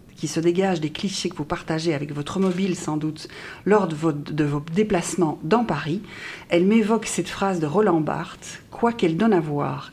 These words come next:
et quelle que soit sa manière, une photo est toujours invisible, ce n'est pas elle qu'on voit. »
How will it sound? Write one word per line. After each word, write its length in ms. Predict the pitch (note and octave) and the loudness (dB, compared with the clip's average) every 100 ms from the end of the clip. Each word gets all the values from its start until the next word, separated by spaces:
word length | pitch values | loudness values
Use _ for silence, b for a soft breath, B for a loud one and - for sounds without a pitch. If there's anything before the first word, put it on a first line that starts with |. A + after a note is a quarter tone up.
| - | -4
et 120 | D#3 | -4
quelle 400 | D3 A#3 G#3 F3 | 0 2 2 0
que 160 | - D3+ | -2 -6
soit 280 | - B3+ A#3 | -4 -4 -2
sa 160 | F#3+ | -2
manière, 720 | D#3+ D3 D3+ D#3+ - F#3+ - B B B B | 0 0 0 -2 -4 -6 -12 B B B B
une 180 | F3+ E3+ | 4 4
photo 460 | E3 A#3 A3 E3 C#3+ - | 4 -2 0 -2 -2 -6
est 100 | D#3 | -4
toujours 400 | G3 F#3 D#3 - G3 | -2 0 0 0 0
invisible, 840 | G#3+ F3 D3 D3+ E3 F3 F3+ F#3 B B | 0 -2 -4 -6 -6 -4 -4 -4 B B
ce 200 | - - | -10 -2
n'est 140 | D3+ D#3 | 0 0
pas 160 | C#3+ | -2
elle 240 | D3 F#3 E3+ | -2 -4 -6
qu'on 220 | - C#3 | -8 -8
voit. » 320 | C3 C3+ - | -8 -10 -10